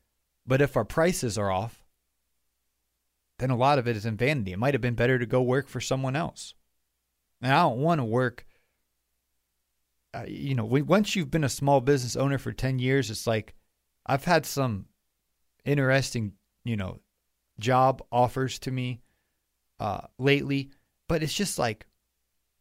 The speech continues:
you know, when you, when you run your own business, there's, there's so many benefits of it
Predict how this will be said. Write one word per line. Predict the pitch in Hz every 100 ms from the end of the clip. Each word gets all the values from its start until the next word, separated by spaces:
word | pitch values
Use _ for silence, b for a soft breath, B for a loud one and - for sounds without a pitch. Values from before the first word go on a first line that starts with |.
| _
you | 135 147
know, | 139 131 - _ _ _ _ _
when | 131 143
you, | 143 -
when | 127 139
you | 127
run | 151 175
your | 160
own | 135 117
business, | 147 123 110 101
there's, | - 127 120 - _ _ _ _ _ _ _ -
there's | 127 -
so | - 165
many | 175 151
benefits | 110 151 131 104 - 98
of | 82
it | -